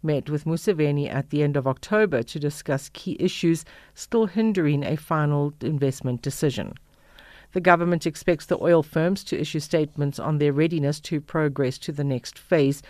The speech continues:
soon if they agree to the stipulations. Rwanda's Bank of Kigali has been listed among Africa's top one hundred banks in the latest African business magazine ranking. It's the bank's first feature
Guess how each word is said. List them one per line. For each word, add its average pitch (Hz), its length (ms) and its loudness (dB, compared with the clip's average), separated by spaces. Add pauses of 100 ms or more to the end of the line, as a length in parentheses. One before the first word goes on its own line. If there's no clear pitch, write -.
(240)
soon 143 440 0
if 135 240 -2
they 139 200 2
agree 135 340 0
to - 140 -12
the 143 100 -4
stipulations. 107 1080 -4 (1200)
Rwanda's 185 480 4
Bank 170 320 2
of 165 220 4
Kigali 160 560 0
has 156 240 -2
been 156 160 0
listed 165 400 0
among 147 280 0
Africa's 151 560 -4
top - 300 -6
one 156 180 2
hundred 147 400 0
banks 147 360 0
in 175 100 0
the 156 100 0
latest 143 440 -2
African 160 540 -4
business 151 420 -2
magazine 135 560 0
ranking. 143 560 0 (500)
It's 196 220 -2
the 180 100 -2
bank's 151 340 2
first 185 360 2
feature 160 680 -2